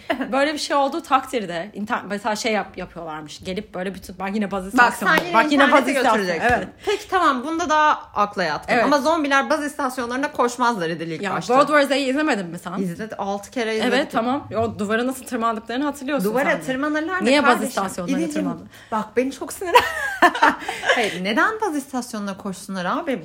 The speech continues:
Speaker 2: Bu varlıklar, zombilere geçtik. Zombiler içgüdüsel olarak insanları yemeye doğru
Speaker 1: Evet.
Speaker 2: yönelmiyorlar
Speaker 1: Belki
Speaker 2: mı?
Speaker 1: başka zombiler bunlar
Speaker 2: Baz
Speaker 1: kardeşim.
Speaker 2: istasyonuna niye koşsun?
Speaker 1: Belki baz
Speaker 2: Değil de
Speaker 1: istasyonlarının
Speaker 2: biz orada bildiğimiz yurdum zombisini <laughs> konuşuyorduk.
Speaker 1: Belki baz istasyonlarının yaydığı radyasyonla-, radyasyon.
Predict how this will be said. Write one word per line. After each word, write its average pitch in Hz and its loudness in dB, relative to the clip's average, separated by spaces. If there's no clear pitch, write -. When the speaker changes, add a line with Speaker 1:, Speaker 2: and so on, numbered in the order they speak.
Speaker 2:
Bu 269 -2
varlıklar, 226 0
zombilere 196 -2
geçtik. 151 -10
Zombiler 294 2
içgüdüsel 302 -4
olarak 262 4
insanları 277 0
yemeye 277 2
doğru 247 2
Speaker 1:
Evet. 226 2
Speaker 2:
yönelmiyorlar 269 2
Speaker 1:
Belki 180 2
Speaker 2:
mı? 220 0
Speaker 1:
başka 247 -2
zombiler 185 -2
bunlar 302 2
Speaker 2:
Baz 294 -2
Speaker 1:
kardeşim. 277 6
Speaker 2:
istasyonuna 277 0
niye 262 -2
koşsun? 277 -2
Speaker 1:
Belki 277 2
baz 302 0
Speaker 2:
Değil 415 4
de 539 4
Speaker 1:
istasyonlarının 262 4
Speaker 2:
biz 277 4
orada 302 4
bildiğimiz 311 2
yurdum 339 0
zombisini 285 2
<laughs> - -
konuşuyorduk. - 2
Speaker 1:
Belki 214 -6
baz 247 -6
istasyonlarının 190 -8
yaydığı 208 0
radyasyonla-, 214 -2
radyasyon. 208 -6